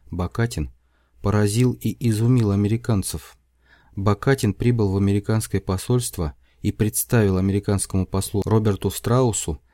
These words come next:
схему подслушивающих устройств здания посольства.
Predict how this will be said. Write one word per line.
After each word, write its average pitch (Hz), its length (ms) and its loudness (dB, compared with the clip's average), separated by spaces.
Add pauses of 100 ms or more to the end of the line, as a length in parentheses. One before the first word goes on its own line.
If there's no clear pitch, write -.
(140)
схему 123 500 2
подслушивающих 101 1080 -2
устройств 117 600 -2
здания 95 500 0
посольства. 104 720 -4